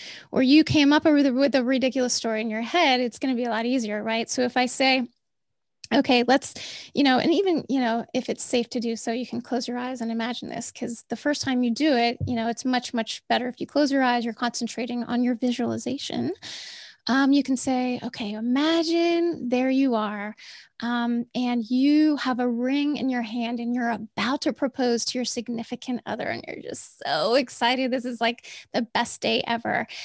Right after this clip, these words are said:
And, um, you know, you decide that, um, you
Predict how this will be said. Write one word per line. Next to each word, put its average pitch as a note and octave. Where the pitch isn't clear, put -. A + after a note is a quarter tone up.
And, B3+
um, C4
you C4
know, C4+
you B3+
decide C#4+
that, B3
um, A#3+
you B3+